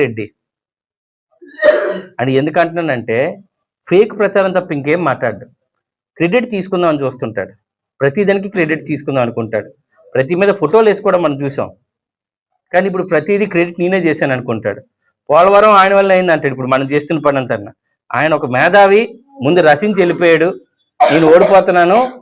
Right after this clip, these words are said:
ఖచ్చితంగా ఇరవై నాలుగు ఓడిపోతున్నాను, మీరు ఇరవై నాలుగుకి వస్తున్నారు కాబట్టి ఏది ఎలా చేయాలో నేను ఒక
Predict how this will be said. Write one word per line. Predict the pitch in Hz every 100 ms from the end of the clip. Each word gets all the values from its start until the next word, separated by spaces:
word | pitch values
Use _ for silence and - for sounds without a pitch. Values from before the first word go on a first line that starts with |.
| _ _ _
ఖచ్చితంగా | 131 131 - 180 160
ఇరవై | 165 170
నాలుగు | 165 156
ఓడిపోతున్నాను, | 156 156 151 151 151 214 185
మీరు | 156
ఇరవై | 143 156 170
నాలుగుకి | 165 156
వస్తున్నారు | 143 190 185 160
కాబట్టి | 151 147 143 175 175 - _ _
ఏది | 139 190 185
ఎలా | 208 220
చేయాలో | 208 196 190 226 240 - - _ -
నేను | 151
ఒక | 175